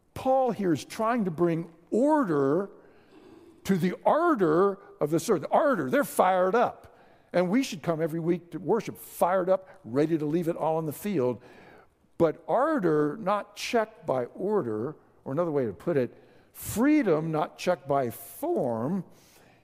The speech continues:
well, all freedom leads to chaos with no form. All form with no freedom leads to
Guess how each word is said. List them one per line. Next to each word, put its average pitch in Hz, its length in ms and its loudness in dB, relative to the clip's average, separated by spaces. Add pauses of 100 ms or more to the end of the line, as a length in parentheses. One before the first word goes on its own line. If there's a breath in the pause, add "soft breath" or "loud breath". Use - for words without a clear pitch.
(500 soft breath)
well, 156 640 -2
all 226 260 4
freedom 196 800 -2 (480)
leads 143 280 0
to - 80 -10
chaos 113 680 -4
with 117 160 -12
no 113 180 -2
form. 107 560 -10 (460 loud breath)
All 180 260 4
form 151 800 0 (340 loud breath)
with 135 120 -8
no 147 140 0
freedom 123 600 -4
leads 127 300 -6
to 117 120 -18